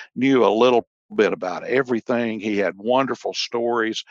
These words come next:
I was interested in his Germany, Hitler stories, and all of that sort of thing.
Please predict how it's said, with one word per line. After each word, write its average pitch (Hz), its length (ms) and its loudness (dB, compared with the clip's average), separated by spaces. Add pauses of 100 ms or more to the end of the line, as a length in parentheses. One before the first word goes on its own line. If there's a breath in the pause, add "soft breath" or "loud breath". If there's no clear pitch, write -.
(320 loud breath)
I 113 140 4
was 117 240 2
interested 113 560 -4
in 101 160 -6
his 104 300 -4
Germany, 107 560 -2
Hitler 104 380 -2
stories, 101 640 -2
and 104 160 -4 (260 loud breath)
all 120 240 4
of 113 80 4
that 107 160 2
sort 107 240 -2
of 107 100 -4
thing. 107 320 -2